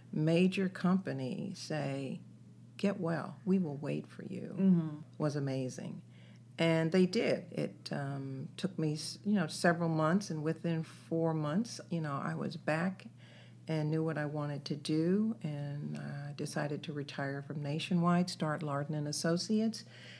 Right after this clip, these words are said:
Speaker 1: and do, um, corporate governance work.
Speaker 2: Mm-hmm.
Speaker 1: And, um, I s-, now still have my portfolio of businesses, just from a different seat,
Speaker 2: Uh-huh.
Speaker 1: a different room with a view.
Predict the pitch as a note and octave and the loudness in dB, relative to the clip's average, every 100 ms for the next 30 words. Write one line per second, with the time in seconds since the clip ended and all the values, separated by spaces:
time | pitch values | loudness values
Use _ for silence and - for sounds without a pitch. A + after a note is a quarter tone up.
0 | - A3 G#3 A3 A#3+ A#3 A#3 - A3 A3 | -2 4 4 4 2 2 0 2 4 4
1 | A3 A3+ A3 G3 G#3+ G#3+ G3 F#3+ - G#3 | 2 -4 -4 -2 -2 0 0 -2 -2 4
2 | F#3+ F#3 E3+ - - - E3+ E3 E3 E3 | 6 6 4 -6 -18 -8 -4 -2 -2 -2
3 | D#3+ D#3+ E3+ D#3 E3+ E3+ - F3 - G3+ | -2 -4 -4 -4 -4 -2 0 -2 0 2
4 | F#3 F#3+ F#3 - F#3+ F3+ F3 E3+ D#3+ - | 4 4 4 4 4 4 2 0 -2 0
5 | F#3 - - F3+ G3 F3+ D#3 D#3 E3+ - | -2 -2 0 2 4 2 0 0 -4 0
6 | E3 G3+ F3 C#3+ - - - - F3+ - | 2 2 0 -6 -6 -8 -8 -4 -4 -2
7 | F#3 F3 D#3+ D#3 - F3 - - D3 - | 0 0 -2 -6 -6 -6 -6 -4 -4 -6
8 | - - G3 F#3 D#3+ D#3+ - D#3 - - | -12 -4 4 6 4 0 -4 -4 -4 -4
9 | D3 C#3+ C#3 C#3 C#3+ - - - | -4 -4 -4 -6 -8 -8 -6 -6